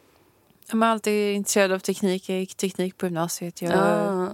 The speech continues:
Speaker 1: började basa på K T H. Alltså, jag
Speaker 2: Ja.
Speaker 1: jag vet att jag,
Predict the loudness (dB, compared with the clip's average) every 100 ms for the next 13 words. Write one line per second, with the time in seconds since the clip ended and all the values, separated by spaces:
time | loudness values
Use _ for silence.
0 | -6 -2 0 0 0 0 0 -6 _ _
1 | -4 0 0 2 -2 -2 -2 0 0 -2
2 | 0 2 2 2 2 2 2 2 4 4
3 | 6 4 0 _ _ _ _ 2 4 2
4 | 0 0